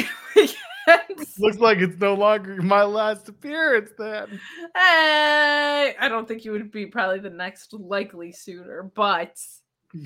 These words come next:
Speaker 2: Who else
Speaker 1: we
Speaker 2: you
Speaker 1: got
Speaker 2: gonna
Speaker 1: a, a quick Mustafa Ali, uh, promo before this match that we get with him and you. So I'm excited to talk to you about your experience in the ring today. Mackenzie asking him what brought him back to N X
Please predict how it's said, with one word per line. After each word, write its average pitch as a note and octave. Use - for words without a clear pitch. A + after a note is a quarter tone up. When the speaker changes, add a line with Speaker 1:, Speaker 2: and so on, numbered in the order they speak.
Speaker 2:
Who F#3+
else F3+
Speaker 1:
we -
Speaker 2:
you F4+
Speaker 1:
got -
Speaker 2:
gonna D#4
Speaker 1:
a, C#4+
a -
quick D4
Mustafa C4
Ali, C#4
uh, G3+
promo A#3+
before G#3+
this A3
match G#3
that F#3
we F#3+
get F3
with F3
him F3+
and F3+
you. F#4+
So G3
I'm G3
excited A#3+
to -
talk G#3
to G3+
you F#3+
about F3+
your F#3+
experience F#3
in F#3+
the F3+
ring A#3+
today. B3
Mackenzie C#4
asking B3
him A3+
what A3
brought G#3+
him A#3
back A3
to G#3+
N G3+
X F#3+